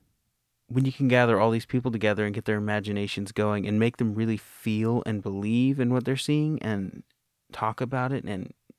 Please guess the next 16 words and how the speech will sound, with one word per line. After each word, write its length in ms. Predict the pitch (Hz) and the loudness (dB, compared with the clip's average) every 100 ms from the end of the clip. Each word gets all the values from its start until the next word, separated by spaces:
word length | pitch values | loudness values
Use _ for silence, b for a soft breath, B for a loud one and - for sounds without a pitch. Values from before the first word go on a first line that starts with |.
| _ | _
there's 220 | 120 110 | -4 -4
a 60 | 104 | -6
community 640 | - 127 127 127 117 110 | -2 0 2 2 2 -2
and 100 | 101 | -4
a 60 | 104 | -6
spirit 800 | - - - - - 120 113 95 | -10 -16 -14 -16 -6 -2 0 -2
and 60 | 101 | -6
a 20 | |
feeling 480 | - 117 117 98 98 | -4 0 0 0 -4
about 300 | 87 92 87 | -6 -6 -6
it, 60 | |
and 160 | - 107 | -8 -8
that's 280 | 117 - - B B B B | -8 -12 -18 B B B B
fantastic 640 | - 110 95 117 127 - - | 0 0 2 2 0 -6 -8
to 100 | 95 | -6
me. 200 | - | -6